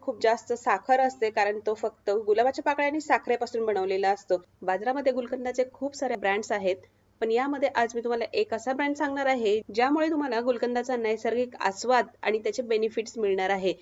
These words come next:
कारण हा गुलकंद बनवलेला आहे अगदी चांगल्या प्रतीच्या गुलाबाच्या पाकळ्यांनी आणि त्याचसोबत महत्त्वाचं म्हणजे रॉक शुगर वापरून,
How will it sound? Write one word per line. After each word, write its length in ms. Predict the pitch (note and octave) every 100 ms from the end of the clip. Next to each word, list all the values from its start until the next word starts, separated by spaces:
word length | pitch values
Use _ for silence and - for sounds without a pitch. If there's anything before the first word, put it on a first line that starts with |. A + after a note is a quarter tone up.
| - -
कारण 240 | A3 A3+
हा 180 | A#3 A#3+
गुलकंद 420 | C4+ C#4 C#4+ C4+ C4
बनवलेला 460 | B3+ A#3+ A#3 A#3+
आहे 260 | A3+ A3 A3+
अगदी 440 | - A3 G3+ G#3+ A#3+ - _ _ -
चांगल्या 300 | A3 A3+ C#4
प्रतीच्या 460 | C4+ B3+ A#3 A#3+
गुलाबाच्या 440 | A3 A3+ A3 G#3+ A3
पाकळ्यांनी 440 | F#3 F#3+ G3+ A3
आणि 200 | A3 A3+ A3+
त्याचसोबत 640 | A#3+ C4+ C#4+ C4 G#3 G#3+
महत्त्वाचं 440 | A3 A3+ A3+ A3 A#3
म्हणजे 300 | G#3+ G#3 C4+
रॉक 260 | B3 B3+ C4
शुगर 340 | B3+ G3+ G3+
वापरून, 420 | F#3+ D#3+ E3+ E3